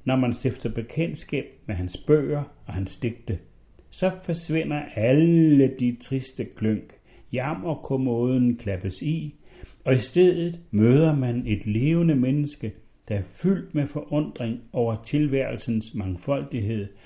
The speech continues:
og med taknemmelighed over at få lov til at elske og blive genelsket. Det er faktisk som at møde selveste lykken.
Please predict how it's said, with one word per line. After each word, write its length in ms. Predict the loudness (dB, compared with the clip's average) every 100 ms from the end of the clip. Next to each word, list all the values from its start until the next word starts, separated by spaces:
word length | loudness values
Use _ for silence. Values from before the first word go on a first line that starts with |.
| -20 -12
og 320 | 0 2 4 4
med 120 | 0
taknemmelighed 840 | -2 -6 0 2 2 -2 0 -2
over 340 | -2 -4 -4 -6
at 80 | -4
få 80 | -2
lov 380 | 0 0 -4 -8
til 80 | -8
at 240 | -6 -8 -2
elske 480 | 0 0 -4 -8 -10 -18 -20 _
og 460 | 4 6 6 0 -10 -4
blive 200 | 0 0 0
genelsket. 840 | 2 2 0 -4 -4 -8 -10 -10 -16 _ _ -20 -4
Det 320 | -4 -2 -4
er 140 | -6 -6 -14 -12
faktisk 680 | -8 -8 -8 -12 -12 -14 -20
som 260 | -8 -6 -4
at 120 | 0
møde 460 | 2 2 2 0 -4 -12
selveste 680 | -10 -6 -4 -4 -8 -10 -10 -10
lykken. 460 | -4 0 2 2 -2